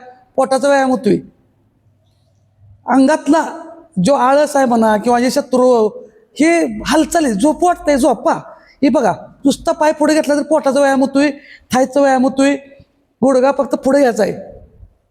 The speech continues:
कारण, कारण तेवढी सांगायचं नाहीत, कारण सांगायचं नाही, व्यायामाला सुरुवात करा. पोट आपलं वाढलंय,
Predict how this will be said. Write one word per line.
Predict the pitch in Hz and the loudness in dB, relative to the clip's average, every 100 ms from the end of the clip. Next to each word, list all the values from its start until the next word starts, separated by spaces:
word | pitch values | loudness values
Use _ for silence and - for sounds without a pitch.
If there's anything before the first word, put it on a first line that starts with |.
| _ _ _ _ _ _ _ - - | _ _ _ _ _ _ _ -10 -4
कारण, | 302 294 269 | 0 2 4
कारण | 339 294 - 302 277 | 4 2 0 0 2
तेवढी | 294 349 330 | 2 2 2
सांगायचं | 330 302 233 202 | 2 2 2 0
नाहीत, | 185 | -2
कारण | 190 269 254 277 | 0 0 2 0
सांगायचं | 269 285 262 269 | 2 2 2 2
नाही, | 269 | 2
व्यायामाला | 269 240 254 | 2 2 0
सुरुवात | 254 240 233 233 | 0 0 0 0
करा. | 196 - - _ _ _ _ _ _ - - - - - | 0 -2 -14 _ _ _ _ _ _ -20 -20 -20 -18 -4
पोट | 262 294 | -2 2
आपलं | 302 294 277 | 0 2 2
वाढलंय, | 294 240 208 | 2 2 0